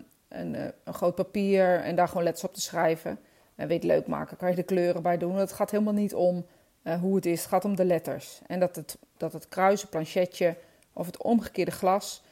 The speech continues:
ehm, over die letters heen, ehm, kan, kan, eh, schuiven. Zodat je woorden krijgt, namen krijgt, ehm,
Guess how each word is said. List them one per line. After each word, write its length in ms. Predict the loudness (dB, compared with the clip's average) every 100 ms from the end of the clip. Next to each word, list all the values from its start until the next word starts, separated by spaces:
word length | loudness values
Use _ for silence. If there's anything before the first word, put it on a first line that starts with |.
| _ _ _
ehm, 440 | -8 -4 -2 -2 2
over 320 | 2 4 0
die 140 | 0
letters 280 | 0 0 0
heen, 440 | -2 0 2 0 -6 _ -16
ehm, 600 | -8 -8 -6 -6 -6 -6 -10 _ _ _ _
kan, 360 | 0 0 0 -4 -8 -20 -4
kan, 300 | 0 0 0
eh, 280 | -2 -2 -4
schuiven. 580 | -6 0 2 2 0 -6
Zodat 280 | 0 0 2
je 180 | 0 0 -8 _ _ -8
woorden 360 | 2 4 4
krijgt, 420 | 2 0 0 -6
namen 380 | -4 0 0 -2
krijgt, 560 | 0 2 2 0 -10 -20 _ _ _ _ -20
ehm, 520 | -8 -4 0 0 0